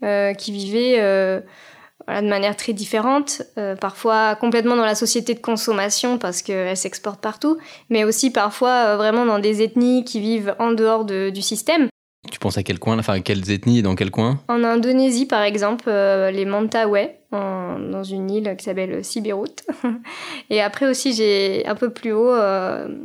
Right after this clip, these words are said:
Speaker 1: entre la Russie et la Mongolie, euh, une ethnie, euh, dans, qui vit dans des tipis et qui élève des, euh, des rennes, euh, sauvages. <laughs> Donc, euh, c'était, euh, ouais, une sacrée expérience.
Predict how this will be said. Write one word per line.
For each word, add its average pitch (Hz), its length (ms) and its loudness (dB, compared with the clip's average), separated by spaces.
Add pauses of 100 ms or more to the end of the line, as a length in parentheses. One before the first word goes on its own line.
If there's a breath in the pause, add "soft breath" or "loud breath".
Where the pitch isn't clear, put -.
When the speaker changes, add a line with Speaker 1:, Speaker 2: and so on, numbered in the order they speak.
(100)
Speaker 1:
entre 214 300 -4
la 190 160 0
Russie 214 300 -2
et 240 40 0
la 202 140 2
Mongolie, 202 560 0 (380 loud breath)
euh, 190 300 -2
une 202 140 0
ethnie, 226 540 2
euh, 190 200 0 (220)
dans, 190 220 -2
qui 202 160 -10
vit 214 100 -4
dans 196 140 0
des 190 160 -6
tipis 240 440 -4
et 214 140 0
qui 208 160 -6
élève 202 340 -2
des, 185 300 -2
euh, 180 180 -4
des 190 180 -4
rennes, 220 340 0
euh, 208 260 -4
sauvages. 202 560 -4
<laughs> 247 140 0
Donc, 220 260 -6
euh, 196 120 -4 (420 loud breath)
c'était, 220 500 2
euh, 185 220 0
ouais, - 100 -4
une 208 80 -8
sacrée 220 320 -4
expérience. 214 760 -4